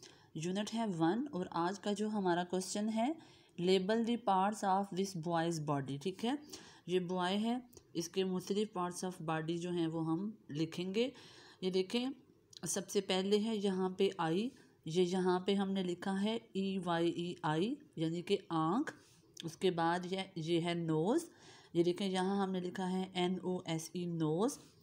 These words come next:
उसके बाद ये इसकी नेक है, ये यहाँ हमने नेक के स्पेलिंग लिखे हैं एन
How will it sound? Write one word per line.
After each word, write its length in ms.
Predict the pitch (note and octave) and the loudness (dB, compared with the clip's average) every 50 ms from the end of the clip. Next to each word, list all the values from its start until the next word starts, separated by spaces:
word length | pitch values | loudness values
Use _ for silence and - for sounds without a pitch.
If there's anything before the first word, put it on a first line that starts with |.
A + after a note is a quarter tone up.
| _ _ - - - - | _ _ -20 -20 -10 -10
उसके 260 | E3 - - - F#3 | -10 -8 0 0 2
बाद 380 | F3 E3 E3 E3 E3+ F3 E3 D#3+ | 2 4 4 4 4 2 2 0
ये 60 | F3+ | -2
इसकी 260 | F3+ F3 - - F#3 | -2 -2 -2 -4 -2
नेक 360 | F3+ F3 D#3 D3 D3 D3+ D3+ - | -2 0 2 2 2 2 0 -2
है, 280 | - G#3 A3 B3 D4 - - - - - - - - - | 0 0 0 0 0 -4 -10 -20 -20 -20 -20 -20 -6 2
ये 100 | D#3+ F3 | 2 2
यहाँ 340 | D#3+ E3 E3+ E3 F3 F3 F#3 | 2 2 0 2 2 2 2
हमने 260 | F#3+ F#3 F#3+ F#3+ F#3 | 2 0 0 -2 -2
नेक 200 | F#3 F3 E3+ E3+ E3+ | -2 -2 -4 -2 0
के 80 | - | -2
स्पेलिंग 400 | F#3+ F#3+ - E3+ D#3+ D#3+ E3+ F#3 F#3 | -2 -2 0 -2 0 0 0 0 0
लिखे 220 | F#3 F#3 - G3+ G3 | -2 -2 -2 -4 -2
हैं 280 | F#3+ G3 G3 G3 G3+ - | 0 0 0 -2 -2 -2
एन 260 | - F3+ F3+ F#3+ F#3+ | 0 0 2 0 -2